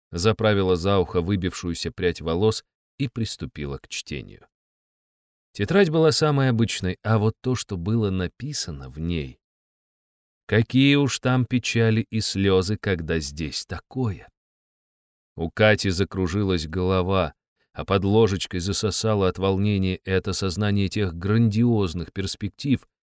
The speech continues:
которые открывались перед ней. Или это просто от голода? Она постучала пальчиком по подбородку, пытаясь вспомнить, когда ела в последний раз. Давненько это было. Кажется, утром того дня, когда они гуляли с Серёжей в Сокольниках.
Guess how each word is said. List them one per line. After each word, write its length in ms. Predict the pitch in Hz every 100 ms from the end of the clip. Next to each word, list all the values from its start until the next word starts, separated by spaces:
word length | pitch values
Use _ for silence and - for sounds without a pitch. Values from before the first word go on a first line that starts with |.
| _
которые 360 | - 95 120 117
открывались 640 | 113 - 110 113 117 120 -
перед 300 | 113 107 98
ней. 340 | 101 87 69 _ _ _ _ _ _
Или 200 | 71 78
это 280 | 80 - 78 _ _ _
просто 320 | - 85 - 80
от 100 | 78
голода? 400 | 95 135 101 - _ _ _ _ _ _ _ _
Она 240 | 92 117 117
постучала 580 | 113 - 120 123 110
пальчиком 520 | 104 120 107 - 104 98
по 80 |
подбородку, 640 | 101 98 90 98 98 - 120
пытаясь 480 | 120 113 107 101 - _ _ -
вспомнить, 600 | - - 123 107 98 -
когда 340 | 107 98 107
ела 360 | 101 92 101 98
в 80 | -
последний 540 | 104 - 101 87 101
раз. 300 | 95 78 - _ _ _ _ _ -
Давненько 580 | 92 131 135 101 85 98
это 200 | 101 110
было. 280 | 117 113 - _ _ _ _
Кажется, 440 | - 135 127 - -
утром 360 | 139 123 117 107
того 220 | 113 113
дня, 260 | 107 139 113
когда 280 | 95 98
они 180 | 104 104
гуляли 360 | 98 113 104 95
с 80 | -
Серёжей 400 | 117 113 90 92
в 60 |
Сокольниках. 760 | - 110 - 95 78 - -